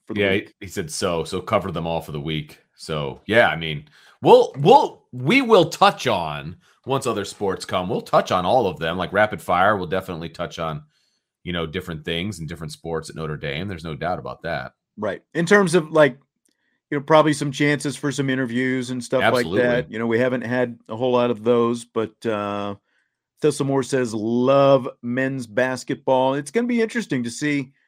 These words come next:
Speaker 1: I think
Speaker 2: Yeah.
Speaker 1: they've got a chance to have a, uh, oh, we will definitely,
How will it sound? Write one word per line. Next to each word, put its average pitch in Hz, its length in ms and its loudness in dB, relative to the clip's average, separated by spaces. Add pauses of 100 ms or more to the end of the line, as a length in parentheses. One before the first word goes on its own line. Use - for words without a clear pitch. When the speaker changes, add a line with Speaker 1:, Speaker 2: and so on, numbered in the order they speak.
(240)
Speaker 1:
I 123 60 -2
think 165 160 -4
Speaker 2:
Yeah. 170 40 0
Speaker 1:
they've 165 120 0
got 156 140 2
a 143 60 -4
chance 151 360 -6
to 131 80 -2
have 127 280 -2
a, 123 240 4
uh, 113 200 0 (100)
oh, 143 100 2
we 208 120 6
will 208 120 6
definitely, 147 800 2